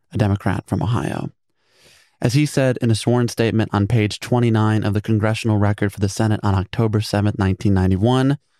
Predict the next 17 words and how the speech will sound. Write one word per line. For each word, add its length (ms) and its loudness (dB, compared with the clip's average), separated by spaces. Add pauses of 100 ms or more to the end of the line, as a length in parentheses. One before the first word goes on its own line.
(280)
Anita 300 4
Hill 320 2
was 140 2
one 140 2
of 80 0
three 300 0
women 320 2
who 140 2
worked 280 0
with 140 -4
Thomas 400 0
at 140 -2
the 180 -2
E 220 0
E 60 -2
O 140 0
C 420 0